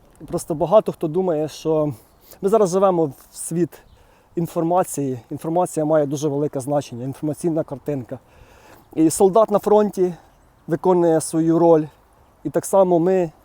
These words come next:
от, українці за кордоном, не всі зможуть вернутися, є якісь обставини, сім'я, будинки, тут вже давно мігрували. Але кожен в полі, м, воїн. Е, і, і зараз також, е,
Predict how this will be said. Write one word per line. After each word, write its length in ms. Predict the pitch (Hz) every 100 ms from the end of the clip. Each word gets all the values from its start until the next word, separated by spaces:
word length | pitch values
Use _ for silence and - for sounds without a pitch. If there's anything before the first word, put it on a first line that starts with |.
| -
от, 80 | - _ 165
українці 460 | 143 156 165 160 143
за 120 | 151
кордоном, 500 | 147 135 160 151 147
не 60 |
всі 180 | 156 -
зможуть 320 | 185 160 147
вернутися, 600 | 139 143 170 180 151 -
є 140 | 135 165
якісь 240 | 156 143
обставини, 500 | 131 - 156 143 139
сім'я, 360 | - 147 160 147
будинки, 440 | 131 139 165 135
тут 180 | 127 131
вже 160 | 143 147
давно 260 | 147 151
мігрували. 580 | 147 139 151 156 151 135 _ - - - -
Але 280 | 151 190 180
кожен 320 | 208 190 185
в 40 |
полі, 420 | - 190 180 165
м, 260 | 156 160 147
воїн. 500 | 151 175 202 170 151 139 -
Е, 500 | 147 139 143 139 131 _ _ - - - - -
і, 360 | - 147 147 147 151 -
і 240 | 165 165 160
зараз 360 | 180 196 190
також, 460 | - 160 185 175 - -
е, 360 | 151 147 147